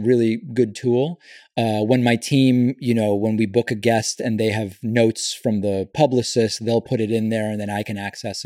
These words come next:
it. So I'm basically working off of notes rather than a script. Um, I'll pull any audio visual stuff that I want so that that's available. Um, and it's, I mean, it's, it's really a, uh,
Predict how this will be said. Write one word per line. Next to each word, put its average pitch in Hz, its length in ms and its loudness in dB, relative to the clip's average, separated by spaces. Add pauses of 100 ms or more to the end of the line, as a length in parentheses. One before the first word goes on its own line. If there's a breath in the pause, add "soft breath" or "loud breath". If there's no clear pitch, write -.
it. 107 140 -8 (340 loud breath)
So 175 120 2
I'm 170 60 4
basically 185 420 4
working 160 200 2
off 143 140 4
of 127 100 -4
notes 127 380 2
rather 120 260 2
than 113 140 0
a 101 60 -4 (100)
script. - 380 -2 (420 soft breath)
Um, 117 160 -2 (100)
I'll 120 260 2
pull 131 200 6
any 123 160 2
audio 117 320 4
visual 117 380 2
stuff 127 340 0
that 131 180 2
I - 20 4 (120)
want 143 220 0 (240)
so 123 160 -2
that 104 180 0 (120)
that's 135 260 0
available. 135 600 2 (440 soft breath)
Um, 95 640 -4 (180)
and 127 360 0
it's, - 300 -4 (180)
I 160 60 -4
mean, 139 420 -2
it's, - 240 -6
it's 127 200 -4
really 156 400 4 (380)
a, 117 60 0
uh, 101 460 -4